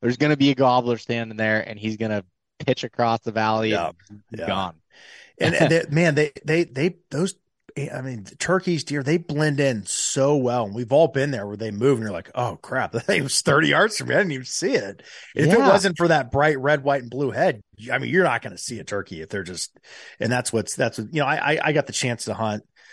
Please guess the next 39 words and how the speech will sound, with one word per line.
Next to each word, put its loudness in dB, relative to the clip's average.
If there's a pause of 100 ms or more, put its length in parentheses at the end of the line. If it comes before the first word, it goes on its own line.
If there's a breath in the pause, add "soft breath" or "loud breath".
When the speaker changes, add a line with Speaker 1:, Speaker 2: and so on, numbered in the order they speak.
(180 loud breath)
Speaker 2:
uh, -2
some -4
flat -2
farm 0
ground -6 (200)
last -4
year, -6 (340)
uh, -2
here -6
in -6
Ohio. -8 (320 loud breath)
And 0
it 4
was 2
my 2
first, 0
'cause 2
I've -2
always 2
hunted, -4
like, -10
just -8
hilly -2
terrain -4
for -8
turkeys. -4
That's -8
just -8
what, -4
what -6
I -2
grew 0
up -2 (180)
doing. 0
And, -6
and, -10 (600 loud breath)
and, -4 (240)
you -2
know, -6